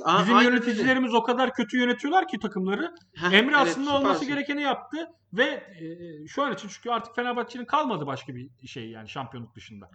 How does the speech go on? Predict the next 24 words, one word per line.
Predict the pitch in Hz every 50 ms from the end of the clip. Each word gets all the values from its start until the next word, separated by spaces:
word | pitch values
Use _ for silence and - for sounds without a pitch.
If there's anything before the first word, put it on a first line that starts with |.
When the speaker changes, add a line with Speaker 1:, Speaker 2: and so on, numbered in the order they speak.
| _ _ _
Speaker 2:
Artık | - 165 160 - 165 185
öyle | 180 175 180
hani | 180 180 175 165 - - _ _
Ali | - 165 165 170
Koç'un | - 180 175 - 180 175 175
birinci | 175 180 170 165
senesi | - - 175 175 170 - -
de | 131
değil, | 120 185 214
artık | 170 - - - 170
üçüncü | - - 175 165 -
senesine | 175 165 156 - 180 175
geldi. | 156 127 107 104 110 - 254 285 - - _ _ _ _ _
E, | - 127 127 123 123 120 117 117 113 113 117 110 107 - 120 110 92 92 92 98
yani | 117 110 104 101
artık | 135
Speaker 1:
Kesin. | 143 139 151 156
Speaker 2:
Fenerbahçe | - - 165 175 180 180 180 180 - 170
taraftar | - 180 180 175 - - 202 196 196
da | 175
bir | 165
şey | - 220 190
görmek | 175 139 123 113 101
istiyor. | - - - - 208 269